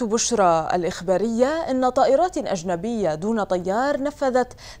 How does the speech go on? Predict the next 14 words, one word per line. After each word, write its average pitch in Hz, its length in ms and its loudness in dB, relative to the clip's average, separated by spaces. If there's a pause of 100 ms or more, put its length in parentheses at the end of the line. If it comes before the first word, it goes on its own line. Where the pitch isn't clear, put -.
ثمانية 277 680 2
غارات 233 500 2
جوية 196 460 -2
يوم 165 320 -2
أمس 285 420 -4 (280)
استهدفت 302 640 0
منطقة 214 460 -2
جنفودة 233 640 0
التي 240 340 -4
يقطنها 269 580 0
عدد 233 400 -2 (300)
من 214 200 -2
العائلات 190 680 -2
المحاصرة. 175 760 -6